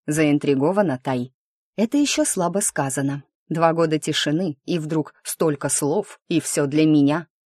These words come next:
Мешок в моих руках дёрнулся, и я едва не выпустила на свободу только что пойманного в разломе Хилиса,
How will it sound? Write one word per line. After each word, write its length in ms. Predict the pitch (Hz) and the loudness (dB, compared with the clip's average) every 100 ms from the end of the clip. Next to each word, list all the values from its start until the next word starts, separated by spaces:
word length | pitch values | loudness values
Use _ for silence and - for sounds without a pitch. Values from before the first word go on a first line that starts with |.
| - | -6
Мешок 400 | 180 175 160 147 | -2 0 -2 -4
в 60 | 147 | -2
моих 280 | 160 160 - | 0 0 -2
руках 360 | 156 147 139 | -4 -4 -4
дёрнулся, 640 | 135 160 143 160 185 - 254 _ _ _ | -2 -2 0 -2 -2 -2 -2 _ _ _
и 80 | 170 | 2
я 140 | 220 | 4
едва 340 | 277 220 196 254 | 4 2 2 4
не 120 | 240 | 4
выпустила 540 | 196 220 208 - 196 | 2 -2 -4 -2 -2
на 120 | 180 | -2
свободу 600 | 156 - 139 160 220 269 - _ - | -2 -2 -2 0 0 0 -4 _ 0
только 300 | 190 226 233 | 2 2 -2
что 200 | - 254 | -2 -2
пойманного 600 | - 160 185 190 185 196 | 2 2 2 0 0 0
в 60 | |
разломе 600 | 165 147 143 151 156 156 _ - | 0 -2 0 2 2 2 _ -12
Хилиса, 640 | - 240 143 - - 131 | 0 2 2 0 -4 -8